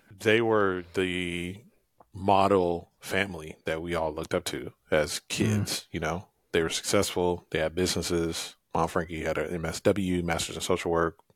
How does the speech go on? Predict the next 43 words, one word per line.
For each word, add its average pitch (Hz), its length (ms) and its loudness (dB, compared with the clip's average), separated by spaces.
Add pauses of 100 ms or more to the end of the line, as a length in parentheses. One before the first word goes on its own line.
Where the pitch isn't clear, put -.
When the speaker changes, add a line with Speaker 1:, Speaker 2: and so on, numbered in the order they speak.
(220)
Speaker 1:
did 87 80 0
a 80 60 2
lot 78 140 0
of 78 60 -2
work 78 200 -2
with - 80 -8
Fresno 80 280 -4
State 90 400 0
and 82 100 -8
the 80 40 -6
local 80 300 -4
high 90 140 0
schools. 85 600 -2 (340)
So - 140 0
they 110 120 6
were 113 180 2
the 90 360 -4 (180)
model 90 520 -2 (200)
couple 82 380 -2
and 80 80 -14
family 85 320 -6
that 78 100 -6
we 82 80 -4
looked 80 220 -2
up 110 140 4
to. 82 220 -2
And 82 140 -4
so 82 400 2 (120)
when 92 180 0
I 101 120 6
got 95 360 2
an 98 60 -8
opportunity 90 480 -8
to 82 80 -6
play 85 160 -2
basketball, 92 680 0 (260)
they 101 140 4
were 98 120 6
the 90 60 4
first 87 300 -2
ones 82 340 -4
to, 82 540 -4 (500)
um, - 540 -6